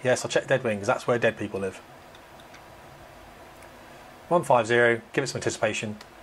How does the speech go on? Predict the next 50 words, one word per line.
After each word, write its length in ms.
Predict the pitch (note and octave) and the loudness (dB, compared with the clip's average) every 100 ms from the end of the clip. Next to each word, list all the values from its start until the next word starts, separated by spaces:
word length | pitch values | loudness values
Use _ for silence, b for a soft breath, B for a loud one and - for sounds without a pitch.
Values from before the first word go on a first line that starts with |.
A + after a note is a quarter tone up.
| B B B | B B B
Flight 300 | - F3 G3 | 4 6 8
path 220 | C#3+ A#2 | 6 4
is 100 | A#2 | 2
clear. 340 | - A2 A2+ D#3 - - - - - - - | 0 2 2 -2 -14 -20 -20 -20 -20 -16 0
Dead 160 | C#3+ B2+ | 2 2
wing 120 | A2+ | -4
is 100 | G2+ | -4
clear. 240 | G#2+ G2 - B B B B B | -4 -4 -6 B B B B B
Right, 400 | D#3+ C3+ A#2+ - - - - | 8 8 6 -6 -12 -18 -4
let's 200 | D#3 C3+ | -2 2
have 100 | A#2+ | 4
a 40 | |
look. 240 | A#2 G#2 - | 4 2 2
I 80 | C3+ | 2
need 140 | D#3+ | 4
to 80 | D#3 | 0
be 340 | D3 C#3+ C#3 C#3 - - - - - - - - - - - | 0 0 0 -4 -16 -20 -20 -20 -20 -20 -20 -20 -20 -8 4
divergent 460 | C#3 C#3 C#3 C#3 | 6 8 6 4
from 80 | B2+ | -4
the 60 | A#2 | 0
coast, 320 | A#2+ A2 - | 2 2 2
and 100 | B2+ | 2
I 20 | |
will 220 | C#3+ C3+ | 4 4
be 140 | G#2+ G#2 | 4 4
divergent 440 | G#2 G#2 G#2 G#2+ | 4 2 0 -4
from 80 | G#2+ | -6
the 60 | |
coast 320 | G#2 G#2+ G2+ A#2+ | 0 0 0 0
above 240 | B2 A2 | 2 2
fi-, 240 | - A#2 | 2 2
five 260 | - A#2+ G#2+ | 4 2 4
miles, 300 | A2 G#2 G2+ | 2 2 2
so 80 | B2 | 2
I 80 | A#2+ | 2
am 80 | |
gonna 100 | G#2+ | 0
descend 300 | G2+ - G2+ | -6 -4 -2
on 80 | G2+ | -2
this 140 | G2+ - | -4 -2
heading. 320 | G#2+ G2 G2 B B B B B B | -2 -2 -12 B B B B B B
Uh, 180 | C#3 C3 | 6 6
Victor 920 | C#3 D3 D3 C3+ B2 A#2+ A#2 A2 G#2+ A2 | 6 2 6 8 8 6 6 2 -2 0
six 200 | D#3+ C3 | 0 2
one, 320 | B2+ B2+ C3 - - | 2 2 -6 -12 -6
descent 360 | - D3+ C#3 | 2 2 2
in 220 | C3 B2 | -2 -2
sixty 260 | A2+ A#2+ - | -2 -2 0
seconds, 340 | A#2 G#2+ G#2 | 0 0 -2
please. 260 | - G#2+ - | -6 -6 -8